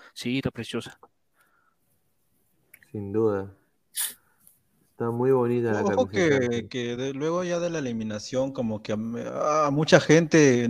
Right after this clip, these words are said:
Speaker 3: ya no le pasa como antes que íbamos con Brasil, con Argentina o con alguna otra selección. Ahorita, más bien, este, en el Mundial lo vamos a sentir, puta madre. Yo estu-, yo, por Gareca yo pude haber estado ahí, ¿no? Bueno,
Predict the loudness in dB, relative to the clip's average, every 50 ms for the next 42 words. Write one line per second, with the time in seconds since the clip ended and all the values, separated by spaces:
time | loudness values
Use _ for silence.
0 | 0 2 4 4 6 6 6 4 2 4 4 4 4 4 2 -2 0 0 2 4
1 | 4 4 4 2 -2 -4 -4 -2 -2 0 0 0 0 -2 -2 0 2 2 2 2
2 | 2 0 -2 -2 -2 -2 -4 -4 -2 0 0 2 2 0 0 0 -2 -2 -2 -2
3 | -4 -6 -6 -4 -2 -2 0 0 0 0 0 0 0 -2 -2 -4 -8 -16 -20 _
4 | _ -8 -8 -4 -2 0 2 2 4 4 6 4 4 6 4 2 2 2 -4 -4
5 | -4 -2 0 2 2 2 2 0 2 6 8 8 8 6 2 -4 -16 -20 -20 -20
6 | -20 _ _ -2 0 2 2 2 2 2 2 0 -2 0 0 0 2 2 2 2
7 | 0 0 2 4 4 6 6 6 4 4 0 -4 -8 -4 -2 -2 -2 -2 -2 -8
8 | -2 0 2 4 4 4 4 4 4 2 0 -2 -4 -6 -2 0 2 2 0 -2
9 | _ _ _ _ _ _ _ _ 2 4 6 8 10 10 10 10 10 10 8 8
10 | 6 4 6 8 8 10 10 8 6 6 4 4 4 4 4 4 0 0 -2 -2
11 | -2 -4 -4 -6 -6 -6 -6 -8 -10